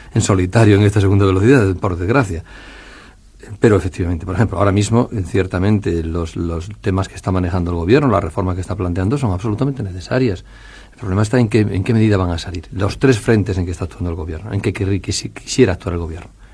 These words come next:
En primer lugar, la ley de formación profesional. Es urgente realmente en este país llegar a un acuerdo entre el Ministerio de Educación y el Ministerio de Trabajo para que, evidentemente, esta, eh, formación sea, eh, una formación comprensiva de todos los trabajadores, no solamente escolar, sino,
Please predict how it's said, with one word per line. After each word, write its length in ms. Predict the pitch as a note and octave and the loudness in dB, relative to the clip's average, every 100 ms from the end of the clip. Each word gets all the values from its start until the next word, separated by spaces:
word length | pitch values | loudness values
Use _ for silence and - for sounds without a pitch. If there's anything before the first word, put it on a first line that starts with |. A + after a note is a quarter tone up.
| - | -8
En 60 | F#2+ | -2
primer 180 | G2+ | 2
lugar, 260 | A2 A2 C3 - - - - | 4 4 2 -4 -20 -20 -8
la 80 | F#2+ | -4
ley 140 | F#2 | -2
de 80 | F2 | -2
formación 300 | E2 E2+ F2+ | -2 -4 -6
profesional. 500 | F2 F#2+ A#2+ D#3+ F2+ | -4 -2 0 0 0
Es 100 | F2+ | -2
urgente 360 | G2 G#2+ F#2+ G2 | -4 -2 -2 -2
realmente 320 | F#2 F#2 G2 | -2 -2 -2
en 60 | |
este 200 | F#2+ A2 | -2 -2
país 320 | A2+ A2+ C#3 - - - - | 0 2 2 -2 -20 -20 -8
llegar 240 | G2+ G#2 | -4 0
a 20 | G2+ | 2
un 80 | |
acuerdo 340 | G2 G#2 A#2+ A2 | 2 2 2 2
entre 160 | G2 | 0
el 40 | F#2 | -2
Ministerio 440 | F2+ F2 - G2 | -2 -4 -2 0
de 20 | |
Educación 420 | F#2 F#2 F2+ B2 A#2+ | 0 -2 -2 -2 -2
y 80 | F#2+ | -4
el 100 | F2 | -4
Ministerio 400 | F2 E2+ F#2+ G2 | -6 -4 0 2
de 60 | |
Trabajo 420 | G2+ A2 A#2 G#2 C#3 | 2 2 2 0 -4
para 240 | G#2+ F#2 | -4 -4
que, 80 | F2+ | -4
evidentemente, 800 | E2 E2+ F#2+ A2 G2 F#2 B2 - | -6 -4 -4 -2 -2 -4 -6 -6
esta, 400 | G#2 F#2+ - G2 | -6 -6 -6 -4
eh, 40 | G2+ F2 E2+ | -4 -6 -6
formación 580 | - F2 F2 A#2 A2+ - - - | -8 -8 -4 -2 -2 -4 -16 -18
sea, 300 | - G2+ F2+ - - - - | -6 -4 -4 -6 -20 -20 -10
eh, 60 | |
una 300 | G2 F#2 F2+ | -8 -4 -6
formación 420 | E2+ F2 E2+ G#2+ G#2+ | -4 -6 -4 -2 0
comprensiva 800 | G2+ F#2 F#2+ F#2 - D#3 A2+ F#2 | -2 -4 -4 -4 -2 0 2 0
de 80 | |
todos 280 | F2+ G2+ F#2 | -2 -4 -2
los 160 | F2+ - | -4 -4
trabajadores, 760 | G#2 G#2 B2 C3 C3 D#3 D#3+ | -2 0 2 2 2 0 -2
no 80 | F#2+ | -6
solamente 640 | F#2+ F2 F#2 F2+ - F#2 F2+ | -4 -4 -2 -4 -4 -4 -4
escolar, 480 | - G2 A2+ D3 F3 | -4 -2 2 2 0
sino, 280 | A2+ F#2 | -4 -4